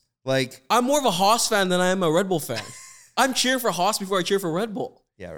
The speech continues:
Speaker 1: I, I,
Speaker 2: I,
Speaker 1: I
Speaker 2: I
Speaker 1: can't
Speaker 2: actually dis-
Speaker 1: stand Red Bull.
Speaker 2: I, I despise Red Bull. That's the only team I despise. Like, I love Checo. Checo's amazing. But Checo,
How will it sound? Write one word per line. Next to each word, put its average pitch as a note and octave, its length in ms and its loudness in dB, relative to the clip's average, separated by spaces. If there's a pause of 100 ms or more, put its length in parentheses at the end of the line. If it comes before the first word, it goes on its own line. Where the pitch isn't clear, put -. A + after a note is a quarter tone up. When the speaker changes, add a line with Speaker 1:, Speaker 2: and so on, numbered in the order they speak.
Speaker 1:
I, - 40 -10
I, - 20 -6
Speaker 2:
I, A#2+ 100 -8
Speaker 1:
I - 400 -8
Speaker 2:
I F3 40 0
Speaker 1:
can't - 180 -8
Speaker 2:
actually F#3 400 2
dis- A#3+ 100 2
Speaker 1:
stand G#2+ 180 -4
Red F#2 180 -8
Bull. F2+ 300 -18
Speaker 2:
I, - 160 -2 (1040)
I G#3 120 2
despise F3 520 2
Red C3 160 -2
Bull. A#2+ 120 -6
That's E3+ 180 2
the A#3+ 80 2
only F#3 300 2
team F#3+ 500 -4 (160)
I C#3+ 100 -4
despise. C3 560 -4
Like, C#3+ 300 -4
I E3 80 2
love F3 300 2
Checo. F3+ 500 -2
Checo's D#3+ 320 -4
amazing. F3+ 500 -4 (360)
But F3+ 100 -6
Checo, D3 480 0